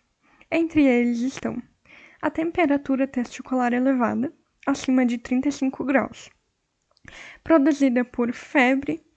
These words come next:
roupa apertada, sedentarismo, banhos de sauna, varicocele e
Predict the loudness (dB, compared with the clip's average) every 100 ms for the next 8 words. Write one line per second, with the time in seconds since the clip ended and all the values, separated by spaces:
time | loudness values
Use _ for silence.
0 | _ -4 0 0 0 -4 -4 -2 0 0
1 | -4 -6 -14 -4 0 2 0 0 0 0
2 | 0 0 -2 -2 -10 -20 _ 2 4 4
3 | 2 -2 -2 -2 0 -2 -2 -8 _ _
4 | -18 -2 0 0 0 -4 -2 -2 -2 -2
5 | -4 -4 -6